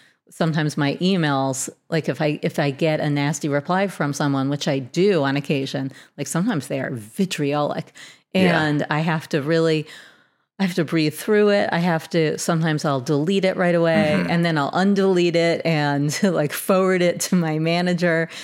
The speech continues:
Speaker 1: so that we have a record of it. I'm like, "I might wanna revisit it. I might wanna pick at this scab,
Speaker 2: Mm-hmm.
Speaker 1: um, <laughs> later."
Speaker 2: Yeah. And that
Speaker 1: <laughs>
Speaker 2: doesn't, I mean, I, I, when I was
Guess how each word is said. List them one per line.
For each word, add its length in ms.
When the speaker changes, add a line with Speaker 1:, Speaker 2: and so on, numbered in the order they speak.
Speaker 1:
so 160
that 160
we 100
have 120
a 100
record 420
of 200
it. 180
I'm 80
like, 200
"I 100
might 260
wanna 200
revisit 440
it. 120
I 80
might 200
wanna 200
pick 260
at 80
this 160
scab, 500
Speaker 2:
Mm-hmm. 120
Speaker 1:
um, 540
<laughs> 80
later." 400
Speaker 2:
Yeah. 360
And 120
that 220
Speaker 1:
<laughs> 60
Speaker 2:
doesn't, 300
I 40
mean, 160
I, 480
I, 300
when 180
I 100
was 400